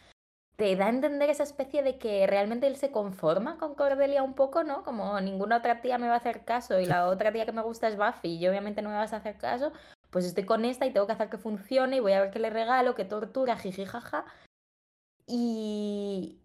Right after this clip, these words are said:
Speaker 1: y me parece que de alguna manera... Cordelia como que aparece eso, eh,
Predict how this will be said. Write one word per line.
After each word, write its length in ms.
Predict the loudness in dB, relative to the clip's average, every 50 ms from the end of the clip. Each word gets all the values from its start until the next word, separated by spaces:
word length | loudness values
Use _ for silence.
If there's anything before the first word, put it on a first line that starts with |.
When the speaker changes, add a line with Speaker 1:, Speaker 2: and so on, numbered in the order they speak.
| _ _ _ _ _ _ -2
Speaker 1:
y 120 | 0 2
me 140 | 2 2 2
parece 400 | 2 4 4 4 4 2 0 -2
que 120 | -4 -2
de 80 | -2 -2
alguna 340 | -2 -2 -2 -4 -6 -6 -6
manera... 460 | -8 -8 -8 -6 -6 -4 -6 -6 -8 -12 _ _ _ _ _ _ _ _ _ _ -14 -14 -14 _ _ _ _
Cordelia 640 | 4 4 4 4 4 2 2 2 2 2 2 0 0
como 160 | -2 -2 0 2
que 60 | 2
aparece 600 | 2 2 4 4 2 2 2 2 4 4 6 4
eso, 260 | 4 4 4 4 4 4
eh, 280 | 2 0 -2 -4 -6